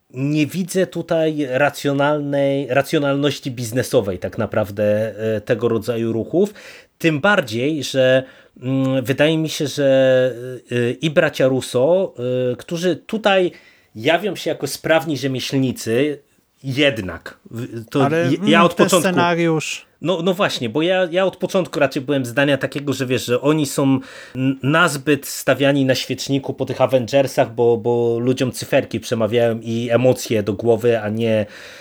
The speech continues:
Speaker 1: a nie, wiesz, jakieś papiery na, na robotę filmową tych ludzi. I widać, że oni mają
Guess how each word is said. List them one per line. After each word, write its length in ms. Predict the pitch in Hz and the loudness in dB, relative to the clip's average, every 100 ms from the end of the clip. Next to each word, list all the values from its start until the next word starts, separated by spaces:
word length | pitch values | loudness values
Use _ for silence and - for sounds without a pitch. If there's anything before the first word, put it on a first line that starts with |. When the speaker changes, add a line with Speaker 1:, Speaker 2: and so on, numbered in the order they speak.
| - | -10
Speaker 1:
a 80 | 107 | -4
nie, 140 | 117 117 | -2 0
wiesz, 220 | 117 - | 0 0
jakieś 380 | 110 120 107 - | -2 -2 -6 0
papiery 480 | 131 - 143 117 | -2 2 0 2
na, 300 | 110 110 107 | 0 -2 -2
na 200 | 107 107 | -2 0
robotę 340 | 113 110 123 113 | 0 0 -2 -2
filmową 480 | - 113 110 113 101 | -4 -2 -2 -4 -6
tych 180 | 104 | -6
ludzi. 380 | 113 117 156 202 196 - _ - | -4 -2 2 0 -2 -20 _ -4
I 100 | 135 | -2
widać, 360 | 214 202 175 | 0 0 -2
że 120 | 160 | -4
oni 560 | 139 165 170 165 160 147 - _ _ _ - | -2 -2 0 -2 -2 -4 -8 _ _ _ -8
mają 640 | 131 190 214 160 147 113 | 0 2 2 2 -2 -6